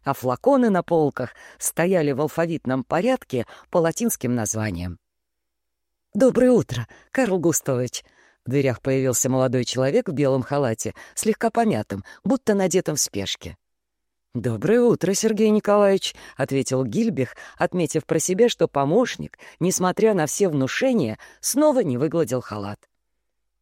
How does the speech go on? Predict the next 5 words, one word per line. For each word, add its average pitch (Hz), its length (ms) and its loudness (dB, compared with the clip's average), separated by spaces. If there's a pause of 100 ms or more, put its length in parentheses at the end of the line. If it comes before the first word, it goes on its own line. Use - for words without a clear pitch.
«Вы 143 240 2
сегодня 226 680 0
рано». 160 540 0 (760)
«Да, 208 260 0 (600)
я 220 300 0